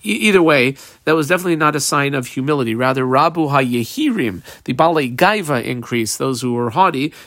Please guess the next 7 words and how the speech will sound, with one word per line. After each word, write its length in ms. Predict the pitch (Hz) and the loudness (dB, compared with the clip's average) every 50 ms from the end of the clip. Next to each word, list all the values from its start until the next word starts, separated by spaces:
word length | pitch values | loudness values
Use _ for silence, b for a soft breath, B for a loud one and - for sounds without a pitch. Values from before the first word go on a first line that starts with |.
| B - | B -4
V'nismatu 560 | 143 143 139 123 - - 165 165 170 - - 151 | -2 0 0 0 0 0 0 0 0 0 -2 -4
HaTalmidim, 640 | 135 - - 113 113 127 156 165 156 156 151 135 123 | -2 -2 -2 -4 -2 0 -2 0 0 -2 -2 -2 -4
and, 320 | 113 110 107 107 107 107 | -4 -6 -6 -8 -10 -8
uh, 480 | 113 117 123 127 131 131 127 123 120 117 | -8 -6 -6 -4 -4 -4 -6 -6 -6 -8
the 240 | 110 113 110 107 107 | -6 -6 -6 -6 -6
number 340 | 113 127 135 135 131 127 120 | -4 -6 -4 -4 -4 -4 -4
of 160 | 113 113 | -6 -8